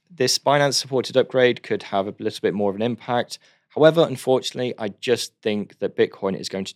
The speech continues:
dominate a lot of the price movement,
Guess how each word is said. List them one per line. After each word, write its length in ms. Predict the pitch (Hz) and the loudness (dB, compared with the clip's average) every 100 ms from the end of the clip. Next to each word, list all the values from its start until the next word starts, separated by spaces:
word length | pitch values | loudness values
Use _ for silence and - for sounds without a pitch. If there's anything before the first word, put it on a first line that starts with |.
| - | -2
dominate 600 | 101 101 95 92 - - _ _ _ - | -2 0 -4 -6 -8 -14 _ _ _ -4
a 80 | 95 | 0
lot 400 | 107 110 110 - | 4 4 2 -4
of 140 | 101 | -12
the 60 | 95 | -14
price 420 | - 104 101 - | -4 0 0 0
movement, 580 | 101 95 95 92 85 - | -4 -4 -4 -6 -6 -10